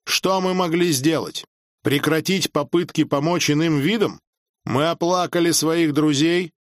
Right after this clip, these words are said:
и продолжили работу. Но мы следили за космосом. Мы посылали зонды во все стороны. Мы готовились.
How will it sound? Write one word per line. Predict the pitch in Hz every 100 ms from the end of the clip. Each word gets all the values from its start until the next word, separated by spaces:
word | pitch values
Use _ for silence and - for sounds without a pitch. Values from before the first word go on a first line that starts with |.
| -
и | 160
продолжили | 156 156 147 160 156 127 143 143
работу. | 135 127 104 - - _ _ _ _ -
Но | 110 151
мы | 170 170
следили | 156 165 160 180 165
за | 143 151
космосом. | - 175 151 113 - - - - _ -
Мы | - 151 180
посылали | 185 165 175 180 175
зонды | 160 143 190 185 185
во | 175 170
все | - - 180
стороны. | 151 - 190 160 113 82 - _ _ -
Мы | 107 151 196 156 _ _ -
готовились. | 92 131 120 165 156 113 85 - -